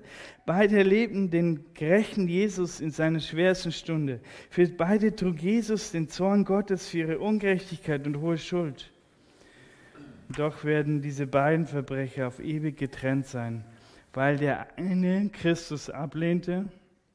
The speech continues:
und der andere sich im Glauben an ihn wandte und ihn annahm. Und seht, diese beiden Verbrecher stehen letztendlich für die gesamte Menschheit. Auf der einen Seite stehen die, die Christus an ihn, an ihren Erlöser glauben und von denen viele auch hier sind.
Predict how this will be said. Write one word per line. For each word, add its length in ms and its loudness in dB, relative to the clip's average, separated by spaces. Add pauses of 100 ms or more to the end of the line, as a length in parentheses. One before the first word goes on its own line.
(1080)
und 160 -4
der 160 -2
andere 380 0
sich 360 -8
im 160 -8
Glauben 520 0 (540)
an 200 -4
ihn 220 -4
wandte 360 -2
und 120 -2
ihn 160 -8
annahm. 440 -10 (840)
Und 100 -4
seht, 220 2
diese 240 4
beiden 420 4
Verbrecher 480 0
stehen 300 0
letztendlich 600 0
für 140 -4
die 120 -6
gesamte 580 0
Menschheit. 680 0 (600)
Auf 60 -20
der 140 0
einen 300 4
Seite 380 2
stehen 440 2
die, 320 0 (320)
die 100 -6
Christus 540 0
an 180 2
ihn, 240 2
an 180 0
ihren 220 4
Erlöser 480 4
glauben 560 2
und 120 2
von 180 0
denen 240 2
viele 500 -2
auch 120 -6
hier 260 2
sind. 400 -4